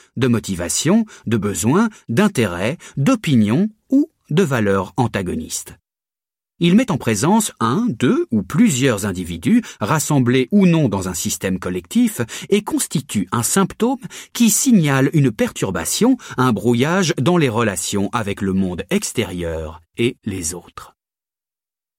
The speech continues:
Il existe plusieurs types de conflits. Intérieurs,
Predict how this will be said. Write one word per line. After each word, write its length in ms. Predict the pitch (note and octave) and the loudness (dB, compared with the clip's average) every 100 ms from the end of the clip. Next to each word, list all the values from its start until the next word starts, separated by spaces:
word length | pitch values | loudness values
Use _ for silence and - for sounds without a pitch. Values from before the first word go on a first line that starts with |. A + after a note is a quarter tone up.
| _ _ _ _ - | _ _ _ _ 0
Il 140 | C4+ | 2
existe 480 | A#3 F#3 A3 G#3 F#3 | 2 2 2 2 -2
plusieurs 500 | - G3 D3 C3+ - | 0 2 2 0 -2
types 340 | - G#2+ - | -4 -4 -4
de 80 | - | -8
conflits. 480 | F#2 F2+ - E2+ D#2 _ _ _ _ _ - | -6 -8 -8 -12 -14 _ _ _ _ _ -8
Intérieurs, 760 | F#2+ - D#2+ E2+ G#2+ E3 D#3+ | -6 -6 -6 -4 -2 -4 -8